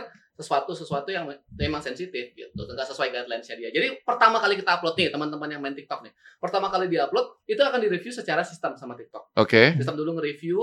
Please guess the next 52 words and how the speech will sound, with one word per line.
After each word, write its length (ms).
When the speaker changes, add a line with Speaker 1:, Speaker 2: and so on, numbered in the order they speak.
Speaker 1:
ternyata 320
lolos, 320
setelah 320
di-post, 480
terreview 400
lagi. 400
Gitu. 400
Jadi, 160
satu 240
sampai 320
lima 200
menit 220
itu 140
di 100
awal 320
tuh 120
di-review 320
sama 220
sistem. 360
Jadi, 200
views-nya 320
akan 140
nol. 200
Speaker 2:
Jadi, 200
dua 260
kali 340
itu 120
tetap 280
sistem 300
dua-duanya? 420
Speaker 1:
Iya, 60
enggak. 220
Yang 160
kedua 300
itu 160
Speaker 2:
Manusia? 360
Speaker 1:
adminnya. 320
Jadi, 160
adminnya 260
kerja 220
keras 280
kayaknya 280
ya. 140
Gua 120
Speaker 2:
Enggak, 180
Speaker 1:
juga 80
Speaker 2:
kenapa 240
Speaker 1:
susah. 100
Speaker 2:
lu 60
bilang 320
lima 280
menit 280